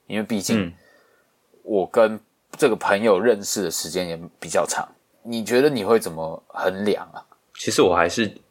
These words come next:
Speaker 2: 我们，我还是继续联络这样。有一次真的我们要约出来认真谈，呃，感情的事情的时候。
Speaker 1: 跟，跟女友吗？
Speaker 2: 对，大家本来就是我们之间碰到很多问题都要拿出来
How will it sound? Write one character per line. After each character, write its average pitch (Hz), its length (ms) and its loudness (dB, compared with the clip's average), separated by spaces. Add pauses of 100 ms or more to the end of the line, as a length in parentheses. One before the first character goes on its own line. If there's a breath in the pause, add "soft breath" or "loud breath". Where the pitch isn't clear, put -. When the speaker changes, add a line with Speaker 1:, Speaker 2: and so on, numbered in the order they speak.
(240)
Speaker 2:
我 104 100 -2
们， 98 140 0
我 92 120 4
还 95 120 2
是 107 120 -4
继 120 140 0
续 98 240 -2
联 90 260 0
络 90 240 0
这 - 60 -2
样。 76 100 -6 (540)
有 92 220 2
一 - 20 0
次 113 240 0
真 104 140 2
的 101 80 6
我 80 80 0
们 67 340 -6 (300 soft breath)
要 101 180 6
约 95 140 2
出 92 140 0
来 73 300 2 (360)
认 110 260 4
真 101 240 0
谈， 85 260 -2 (500)
呃， - 160 -8
感 87 200 -2
情 90 140 -8
的 87 60 -2
事 101 180 -2
情 - 180 -8
的 - 80 -8
时 - 160 -8
候。 - 260 -6 (240)
Speaker 1:
跟， 117 220 2
跟 131 160 4
女 113 100 0
友 98 160 2
吗？ 82 140 -8 (160)
Speaker 2:
对， - 300 0 (400)
大 101 260 4
家 101 100 -4
本 90 120 -2
来 90 100 -2
就 98 100 0
是 95 320 -4 (460 loud breath)
我 87 80 -6
们 90 100 -4
之 104 80 0
间 107 120 4
碰 107 160 2
到 92 100 4
很 82 80 -2
多 87 120 0
问 92 140 2
题 - 200 -12
都 80 80 0
要 87 80 0
拿 80 160 -8
出 - 100 -6
来 67 100 -4